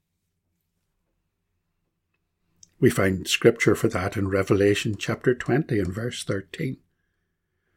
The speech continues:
where we read, "The sea gave up the dead which were in it, and death and hell delivered up the dead which were in them,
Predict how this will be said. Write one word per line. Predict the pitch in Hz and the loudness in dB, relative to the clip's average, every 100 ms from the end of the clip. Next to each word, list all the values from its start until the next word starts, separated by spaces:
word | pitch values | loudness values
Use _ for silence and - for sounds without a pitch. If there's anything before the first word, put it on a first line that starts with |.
| _ | _
where | 110 | 4
we | 107 101 | 6 6
read, | 98 113 113 | 8 6 4
"The | - | 0
sea | - - 120 95 | 0 4 4 2
gave | - 107 101 | 2 4 4
up | 113 107 | 4 2
the | - 98 | -2 0
dead | 113 107 139 131 | 2 2 2 2
which | 98 - - | 0 -2 -8
were | 107 | -8
in | - 127 | -2 -2
it, | 120 - _ _ _ _ - | -2 -10 _ _ _ _ 2
and | 117 - | 2 4
death | 104 113 - | 2 2 2
and | 151 | 0
hell | 131 104 120 | 0 2 4
delivered | 120 104 92 104 135 127 | 4 2 2 4 4 4
up | 127 | 4
the | - | 0
dead | - 101 104 - | 4 4 4 4
which | 123 120 | 2 2
were | 95 95 | -4 -2
in | 104 110 | -2 -4
them, | 92 82 98 120 | -6 -4 -6 -8